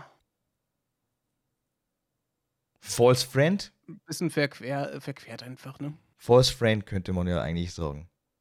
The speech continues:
Speaker 2: Aus einer falschen Motivation heraus geboren.
Speaker 1: Eine gute Motivation wäre halt eigentlich, wenn du sagst, okay, gut, du hast jetzt tatsächlich schon die ein oder andere Person vor dir stehen und es passt schon alles, aber du möchtest jetzt einfach trotzdem, ähm, das Ganze irgendwie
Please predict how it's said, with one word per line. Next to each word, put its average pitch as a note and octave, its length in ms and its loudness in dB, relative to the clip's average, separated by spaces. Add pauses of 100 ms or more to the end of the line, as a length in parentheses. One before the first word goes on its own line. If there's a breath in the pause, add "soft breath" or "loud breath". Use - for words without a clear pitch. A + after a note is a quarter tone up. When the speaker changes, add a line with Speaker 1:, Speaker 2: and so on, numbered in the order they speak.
(460)
Speaker 2:
Aus E3 200 -2
einer F3+ 60 -4
falschen E3 280 0
Motivation C3 460 -6
heraus B2 340 -12
geboren. C3+ 480 -8 (1700)
Speaker 1:
Eine A#2 100 -2
gute E3+ 240 4
Motivation G3 600 2
wäre F3+ 160 6
halt F3 120 2
eigentlich, D#3+ 360 0
wenn D#3+ 100 0
du D#3+ 60 0
sagst, D#3 200 -2
okay, D#3+ 160 -4
gut, D#3+ 160 -6
du B2+ 80 4
hast C3 180 2
jetzt B2+ 140 -6
tatsächlich A#2+ 480 -2
schon E3 240 -2
die C#3 180 -2
ein D3 220 0
oder D3+ 140 -6
andere D3 260 -4
Person C#3 400 -2
vor C#3+ 220 -2
dir C3+ 120 0
stehen D#3+ 380 -2
und A2+ 140 -6
es A2+ 80 -10
passt D3 320 -2
schon F3 160 0
alles, E3+ 280 2
aber C#3 200 0
du C#3 100 -4
möchtest C#3 280 -4
jetzt C3+ 120 -4
einfach B2+ 260 -4
trotzdem, C#3 460 -4 (400 loud breath)
ähm, C3+ 880 4
das B2+ 140 -6
Ganze C3 600 2
irgendwie A2+ 680 2